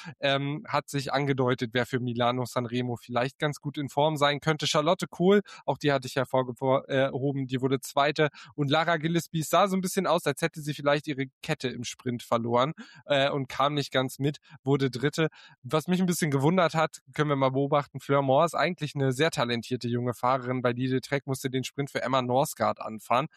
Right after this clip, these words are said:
Habe ich nicht ganz verstanden. Äh, die wurde am Ende Neunte, ein bisschen verschenkt in meinen Augen. Dann gab's den G P de Denain, die Mini-Ausgabe von Paris-Roubaix. Ähm, viele Pflasterstücke, das mag Arnaud Delis nicht.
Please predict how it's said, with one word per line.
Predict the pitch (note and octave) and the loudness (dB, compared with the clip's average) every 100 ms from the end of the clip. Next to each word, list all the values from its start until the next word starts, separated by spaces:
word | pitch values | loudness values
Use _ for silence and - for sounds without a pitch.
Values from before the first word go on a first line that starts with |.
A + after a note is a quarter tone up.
| _ - | _ -2
Habe | D#3+ | 0
ich | E3 | 0
nicht | D3+ | 0
ganz | D3+ D#3 | 0 0
verstanden. | - C3 - C#3 D3+ D3+ C#3+ - - | 0 -2 0 0 0 -2 -4 -10 -8
Äh, | C3 C3 | -2 -2
die | C3 C3+ | -2 0
wurde | C#3+ | 2
am | C#3 | 2
Ende | B2 C#3 B2+ | 0 -2 -2
Neunte, | B2 C3+ C3+ B2+ | 0 0 0 -2
ein | A#2+ | -2
bisschen | B2+ - A#2+ | -8 -6 -6
verschenkt | - A#2 A2+ A2 - _ _ | -4 -4 -4 -4 -8 _ _
in | - A#2 | -6 -2
meinen | G2+ G2+ G2+ | 0 0 -2
Augen. | G2+ G#2 G2+ G2 _ _ _ _ _ _ _ _ _ - | 0 0 -2 -10 _ _ _ _ _ _ _ _ _ -2
Dann | F3 F#3 F3+ | 0 2 2
gab's | F3 E3 | 0 0
den | E3+ E3 | -2 0
G | C3+ D3+ | -2 -4
P | D#3+ G3 | -2 -4
de | C3 D3+ | 0 0
Denain, | C#3+ D3 E3 G#3 D#3+ | 2 2 4 2 0
die | C3 D3 | -4 -2
Mini-Ausgabe | D3 G3 F#3 C#3+ D#3+ D#3 D3 D3 D3+ D3+ D3+ | 0 2 2 2 0 0 -4 2 2 4 0
von | - D3 D#3 - - | 2 0 -2 -6 -2
Paris-Roubaix. | C3+ C#3 D3 C#3 C3+ D#3 F3 - - - | -2 -2 -2 0 2 2 0 -6 -20 -4
Ähm, | C3+ C3+ C3+ C#3+ C3 A2+ | 0 0 -2 -6 -10 -6
viele | F#3+ F#3 F#3 - | -2 2 0 0
Pflasterstücke, | E3+ F3 - D#3+ - - D#3 E3 D#3+ - D#3+ - | 0 0 2 2 2 -2 0 2 0 -4 -8 -2
das | D3 C#3 | -2 2
mag | C3 C#3 | 2 2
Arnaud | C3 C3 C3+ | 2 2 0
Delis | B2 B2 F3 | 0 0 0
nicht. | F3 F3+ - | 2 0 -2